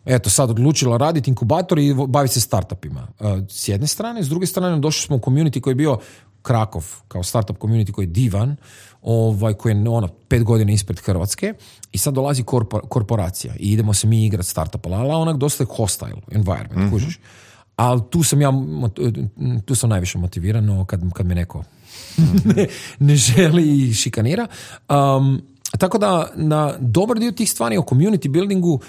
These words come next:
Speaker 1: i kreiranju takvih stvari, čak i vođenju coworking space-a sam znao prije.
Speaker 2: Od
Speaker 1: I
Speaker 2: kuda? Od kuda?
Speaker 1: iz Hubrama.
Speaker 2: Ok, a
Speaker 1: Aha.
Speaker 2: jesi i, i, i, ikad čitao knjige na tu temu
Speaker 1: Ne.
Speaker 2: ili ništa, baš ništa?
Speaker 1: Ne.
Speaker 2: To je is-, isključivo iskustvo?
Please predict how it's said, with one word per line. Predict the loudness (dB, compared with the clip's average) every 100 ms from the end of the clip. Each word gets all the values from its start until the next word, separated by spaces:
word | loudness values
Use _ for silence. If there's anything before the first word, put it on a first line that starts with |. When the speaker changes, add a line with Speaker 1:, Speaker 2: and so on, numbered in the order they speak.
| -20 _ 2
Speaker 1:
i | 4 4
kreiranju | 2 2 4 4 2 2
takvih | 0 -2 -6
stvari, | -4 -4 -6 -8
čak | -8 -4 0
i |
vođenju | 2 2 0
coworking | 0 -2 -2 -4
space-a | -2 -4 -2
sam | -2
znao | 0 0 -2
prije. | -6 -10 -14 _ -20 -20 -6
Speaker 2:
Od | 0
Speaker 1:
I | 4
Speaker 2:
kuda? | 4 4 0 -6 _ -6
Od | -6
kuda? | -2 0 0
Speaker 1:
iz | 0
Hubrama. | -2 -2 -4 -8 -10 _ _ -4
Speaker 2:
Ok, | -2 0
a | -2 -2
Speaker 1:
Aha. | 0
Speaker 2:
jesi | 2 2 2
i, | 2
i, | 2 0 2
i, | 0 2
ikad | 0 0 -2
čitao | 0 -2
knjige | 0 0 2 4 2 2
na | 0
tu | -2
temu | -2 0 2 2
Speaker 1:
Ne. | 2
Speaker 2:
ili | 2 0 0
ništa, | 0 0 0 -2
baš | -2 0
ništa? | 0 -2 -4 -2
Speaker 1:
Ne. | 0 4
Speaker 2:
To | 4
je | 4
is-, | 2 2
isključivo | 0 0 0 2 0
iskustvo? | 2 0 0 -6